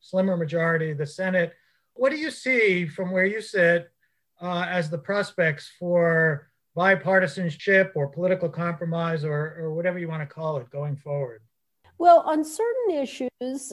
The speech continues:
Speaker 2: I think we will definitely work in a bipartisan way.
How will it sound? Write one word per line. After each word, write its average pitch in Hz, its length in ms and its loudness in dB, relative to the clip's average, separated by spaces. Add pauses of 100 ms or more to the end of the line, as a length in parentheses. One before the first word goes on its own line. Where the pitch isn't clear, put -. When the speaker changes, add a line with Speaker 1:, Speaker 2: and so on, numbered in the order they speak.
Speaker 2:
I 262 140 2
think 294 420 -6
we 254 220 -2
will 262 160 -2
definitely 254 460 -4
work 202 400 -4
in 226 140 -4
a 208 40 -2
bipartisan 196 880 -2
way. 175 440 0